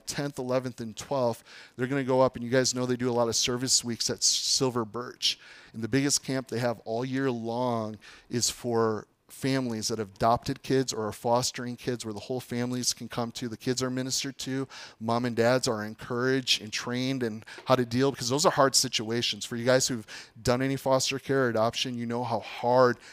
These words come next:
that can be on families and stuff. And they said, "For our youth group, this is the best thing that we've done." The kids are, we're all stretched, but it's the heart of God. Why would they go and just give themselves to serve all weekend long?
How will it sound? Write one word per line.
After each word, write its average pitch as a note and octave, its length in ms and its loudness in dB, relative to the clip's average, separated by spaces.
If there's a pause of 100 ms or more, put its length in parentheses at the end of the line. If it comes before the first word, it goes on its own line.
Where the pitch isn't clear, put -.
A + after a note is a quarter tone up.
(220)
that A2+ 180 0
can A#2 160 -10
be A#2 220 -4
on G#2+ 120 -4
families A2 840 -4 (420)
and A2 100 -12
stuff. G#2 400 -2 (320)
And G#2+ 200 -6
they C3 100 2
said, A#2+ 420 6
"For A2+ 200 -4
our G#2+ 100 -2
youth A2+ 260 -6
group, C#3+ 220 -4 (200)
this C3 260 4
is A2+ 180 -6
the G#2 160 -10
best A2 420 0
thing A#2 220 -6
that A2+ 160 -6
we've G#2+ 260 -10
done." G2 360 -8 (720)
The A2 60 -6
kids B2+ 360 0
are, A2+ 100 -2 (180)
we're A2+ 200 -2
all A#2+ 260 4
stretched, - 880 2 (680)
but A2 160 -2
it's A2 160 2
the A#2+ 100 -6
heart C#3 300 -2
of A2+ 180 -4
God. G#2 460 -6 (840)
Why A#2+ 220 2
would C3+ 160 4
they C3 140 4
go B2+ 240 6
and A2 100 -2
just G#2 160 -6
give A#2 140 -2
themselves A2+ 500 0
to G2+ 100 -10
serve A2+ 480 0
all A2+ 220 -4
weekend A2+ 420 -6
long? G#2 540 -6